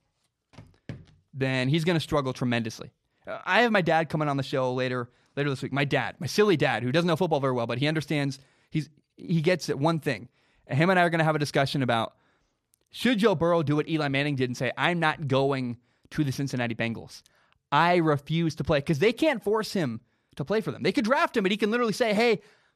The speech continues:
I'm not doing it. I'm not gonna play for a bad franchise." Joe Burrow has the power to do that. We'll talk about that later this week. It'll be really fun.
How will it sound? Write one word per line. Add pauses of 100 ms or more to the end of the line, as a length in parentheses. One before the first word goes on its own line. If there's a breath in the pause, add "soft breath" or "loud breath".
(300 soft breath)
I'm
not
doing
it.
I'm
not
gonna
play
for
a
bad
franchise."
Joe
Burrow
has
the
power
to
do
that.
We'll
talk
about
that
later
this
week.
It'll
be
really
fun.